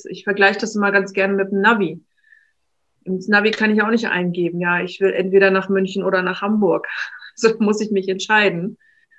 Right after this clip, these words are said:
Und so, ne, kurve ich irgendwie rum und, ähm, das war eigentlich so das Gefühl, was ich damals hatte. Und ich wollte irgendwo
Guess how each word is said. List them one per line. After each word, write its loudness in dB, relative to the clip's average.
Und -4
so, 4
ne, 0
kurve 4
ich -2
irgendwie 2
rum 4
und, -4
ähm, -4
das 0
war 2
eigentlich -2
so -4
das -6
Gefühl, 4
was -6
ich -14
damals -10
hatte. -12
Und -10
ich -14
wollte 4
irgendwo 0